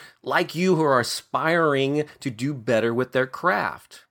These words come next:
And once you've identified three or four or so of these people, maybe suggest that you all form a mastermind group.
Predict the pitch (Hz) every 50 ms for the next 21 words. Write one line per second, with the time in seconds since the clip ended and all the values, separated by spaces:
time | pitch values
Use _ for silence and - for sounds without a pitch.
0 | _ - 143 175 262 247 - 294 220 185 165 135 120 147 165 202 202 - 165 143
1 | 127 117 113 104 - - 113 120 139 143 147 143 139 123 - - - 127 127 131
2 | 127 127 120 113 - - 131 123 123 117 110 120 117 107 - _ - - - 226
3 | 269 - - - 131 139 156 156 196 240 233 247 233 226 - - - - - -
4 | - 185 160 135 139 156 185 233 240 - - - 156 139 165 170 165 151 156 156
5 | 151 - - - 156 160 175 180 175 139 131 127 123 123 127 151 202 202 - -
6 | 151 113 107 95 90 85 82 90 - 95 95 90 87 - -